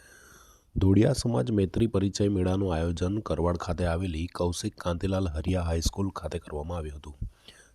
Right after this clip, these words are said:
જેમાં ઢોળિયા સમાજના અનેક કુળ પરિવારના યુવક યુવતીઓએ પોતાની પસંદગીના પાત્ર મેળવવા માટે એક સુંદર પ્લેટફોર્મ મળ્યું હતું. ઢોળિયા સમાજના નવયુવાન, વિધવા, વિધુર માટે વિશેષ યુવક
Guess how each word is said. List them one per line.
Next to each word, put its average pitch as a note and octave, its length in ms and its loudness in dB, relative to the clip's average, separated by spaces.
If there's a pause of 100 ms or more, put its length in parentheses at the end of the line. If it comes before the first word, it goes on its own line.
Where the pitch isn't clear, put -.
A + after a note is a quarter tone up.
જેમાં D#2+ 220 0
ઢોળિયા E2+ 300 2
સમાજના F#2 500 0 (120)
અનેક F2+ 340 0
કુળ G2 200 2
પરિવારના F#2 640 2
યુવક F2+ 400 -2
યુવતીઓએ F#2 380 0
પોતાની D#2+ 400 -2
પસંદગીના G2 600 -2
પાત્ર E2+ 380 -2
મેળવવા E2+ 320 0
માટે F2 380 -4 (680)
એક G2+ 200 -2
સુંદર G#2 360 -2
પ્લેટફોર્મ F#2+ 480 -2
મળ્યું D#2+ 280 0
હતું. D2 240 -8 (680)
ઢોળિયા D#2+ 240 0
સમાજના F2 580 0
નવયુવાન, G2+ 680 2
વિધવા, F2 480 0
વિધુર F#2 360 2
માટે F#2 300 2
વિશેષ F#2+ 400 0 (140)
યુવક G2 380 0